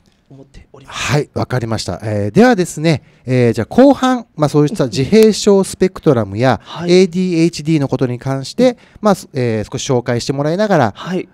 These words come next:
Speaker 2: ユッキーが普段この福祉の現場でどんな風に仕事をしているのかっていうのも
Speaker 1: はい。
Speaker 2: ちょっと聞いていきたいなと思います。ではここで少し、
Speaker 1: はい。
Speaker 2: えー、一曲紹介したいと思います。
Speaker 1: はい。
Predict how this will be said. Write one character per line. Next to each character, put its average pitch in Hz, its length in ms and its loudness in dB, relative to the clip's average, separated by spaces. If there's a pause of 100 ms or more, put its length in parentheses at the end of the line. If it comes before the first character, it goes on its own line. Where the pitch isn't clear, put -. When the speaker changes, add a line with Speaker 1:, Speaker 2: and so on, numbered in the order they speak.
Speaker 2:
ユ 254 100 2
ッ - 40 0
キ 160 140 -4
ー 123 40 0
が 113 80 -4
普 139 100 -4
段 98 300 -4 (180)
こ 117 80 -8
の 101 60 -10
福 - 180 -8
祉 - 140 -8
の 110 60 -4
現 110 180 -4
場 101 120 -6
で 104 60 -2
ど 190 140 4
ん 285 60 0
な 285 100 2
風 190 160 2
に 107 140 -6
仕 - 120 -6
事 120 260 0
を 104 60 0
し - 100 -8
て 156 120 0
い - 20 0
る 156 60 0
の 147 100 -4
か 123 120 -6
っ - 20 -10
て - 160 -10
い 233 40 0
う 262 40 -2
の 277 80 0
も 175 120 -2
Speaker 1:
は 123 40 -2
い。 - 60 -14
Speaker 2:
ち - 60 -6
ょ - 20 -4
っ - 0 -
と - 80 -6
聞 127 160 -6
い 120 80 -6
て 120 80 -4
い 110 40 -4
き - 120 -16
た 131 120 0
い 120 80 -4
な 185 200 -2
と 92 160 -6 (280)
思 101 200 -8
い 92 100 -8
ま 135 140 -2
す。 - 200 -12
で 233 120 2
は 233 100 2
こ 190 80 -12
こ 202 120 0
で 180 100 -4
少 175 160 -6
し、 123 120 -8
Speaker 1:
は 101 60 -6
い。 95 40 -4
Speaker 2:
え - 20 -4
ー、 104 60 -4
一 101 40 -6
曲 - 260 -10
紹 101 200 -4
介 95 200 -8
し - 60 -12
た 95 120 -8
い 90 60 -12
と 92 120 -10
思 92 160 -12
い 87 100 -14
ま 104 140 -6
す。 - 180 -12
Speaker 1:
は - 160 -12
い。 - 100 -16